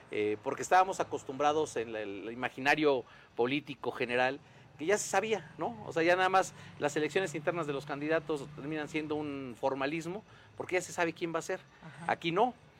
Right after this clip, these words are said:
Speaker 1: ¿no? Y yo vivía doble incertidumbre además, eh, porque, eh, como también lo platicamos, me inscribí para participar en alguna, con la intención de, de,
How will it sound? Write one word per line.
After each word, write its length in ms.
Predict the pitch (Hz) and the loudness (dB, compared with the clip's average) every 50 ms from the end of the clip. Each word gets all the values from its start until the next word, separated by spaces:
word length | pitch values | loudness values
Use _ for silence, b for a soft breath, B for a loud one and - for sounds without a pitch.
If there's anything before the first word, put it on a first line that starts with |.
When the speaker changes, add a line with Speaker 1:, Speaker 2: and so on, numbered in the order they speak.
| b b b b | b b b b
Speaker 1:
¿no? 140 | 139 165 190 | 2 4 4
Y 60 | 180 | 6
yo 100 | 165 147 | 6 4
vivía 220 | 156 160 175 165 | 6 6 6 8
doble 220 | 165 170 170 175 175 | 8 8 6 4 2
incertidumbre 640 | 165 - 170 147 - 175 170 170 170 170 165 165 | 2 0 0 0 0 -2 0 0 2 2 4 4
además, 500 | 165 165 170 165 160 160 165 - - - - - | 4 4 2 0 -2 -4 -6 -6 -10 -16 -16 -16
eh, 60 | - 110 | -14 -10
porque, 640 | - 120 113 110 - - 117 110 107 107 104 98 92 b b b b b b - | -6 -4 -4 -4 -4 -4 -2 0 0 0 0 -2 -4 b b b b b b -8
eh, 140 | 104 104 104 | -8 -6 -4
como 220 | 113 113 107 101 | -4 -6 -6 -6
también 220 | - 110 107 123 131 | -8 -6 -6 -4 -4
lo 80 | 127 | -2
platicamos, 580 | - 131 127 - 135 - 151 127 143 147 135 120 | -2 -2 -2 -2 2 4 4 6 4 2 -4 -6
me 60 | 110 | -8
inscribí 400 | 101 - - 120 110 107 117 117 | -12 -12 -10 -10 -8 -6 -4 -2
para 200 | 113 120 117 113 | 0 2 2 2
participar 520 | - 117 104 104 - - - 117 117 120 | 0 -4 -8 -8 -12 -6 -2 0 0 0
en 100 | 117 110 | 0 -4
alguna, 640 | 107 101 101 113 113 113 117 113 110 107 101 101 95 90 78 62 - - - - - | -6 -8 -12 -12 -10 -8 -6 -4 -4 -4 -6 -6 -8 -12 -14 -14 -16 -18 -18 -16 -12
con 120 | - 110 117 | -10 -10 -10
la 60 | 117 | -8
intención 280 | 107 - 107 - 147 | -6 -6 -6 -4 -2
de, 100 | 139 135 131 - - - - 110 | -2 -2 -4 -6 -14 -8 -6 -6
de, 220 | 101 90 87 | -6 -6 -6